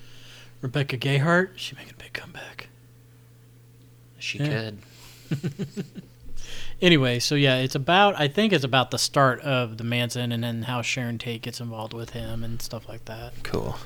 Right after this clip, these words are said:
Speaker 1: And then somehow or another, Brad Pitt and Leonardo DiCaprio gets involved.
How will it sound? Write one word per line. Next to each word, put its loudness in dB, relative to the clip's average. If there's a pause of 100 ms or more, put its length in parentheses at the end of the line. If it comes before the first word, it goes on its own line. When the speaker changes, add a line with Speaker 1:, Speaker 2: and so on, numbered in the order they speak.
(320)
Speaker 1:
And 4
then 2
somehow 4
or 4
another, 4
Brad 4
Pitt 2
and 2
Leonardo 4
DiCaprio 0
gets -2
involved. -2